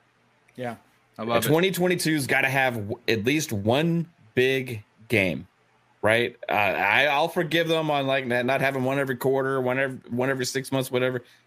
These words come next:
Speaker 3: But they gotta come out with at least one big game, 'cause if you don't have an entire year of one big project, that's a failure, right? So I think they gotta have that surprise,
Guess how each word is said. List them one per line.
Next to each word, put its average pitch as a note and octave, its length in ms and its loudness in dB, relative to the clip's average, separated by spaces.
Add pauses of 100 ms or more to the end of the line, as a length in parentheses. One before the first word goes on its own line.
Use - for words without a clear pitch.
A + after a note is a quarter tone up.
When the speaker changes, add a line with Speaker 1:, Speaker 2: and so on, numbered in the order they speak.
Speaker 3:
But F#2 140 -2
they G2+ 120 0
gotta A#2+ 400 2
come E3+ 240 -2
out C3 260 0
with G#2+ 160 -2
at F#2+ 120 -2
least A2+ 260 -2
one A2+ 440 -2
big B2 320 -2
game, G2+ 420 0 (580)
'cause G2 140 0
if F2 100 -4
you F2+ 80 -2
don't D#3+ 220 2
have E3+ 240 0
an B2+ 100 -4
entire A2+ 520 0
year G#2+ 580 -2 (100)
of G2 140 -4
one G#2+ 360 0
big A2+ 260 -4
project, A2+ 460 -2
that's G#2 220 -2
a G2 60 -2
failure, E2 540 -4 (200)
right? G#2 280 -2
So F#2+ 160 0
I F#2+ 100 0
think B2 280 -4
they B2 100 -2
gotta A#2 240 2
have B2+ 240 0
that C3+ 160 -2
surprise, D#3 680 -2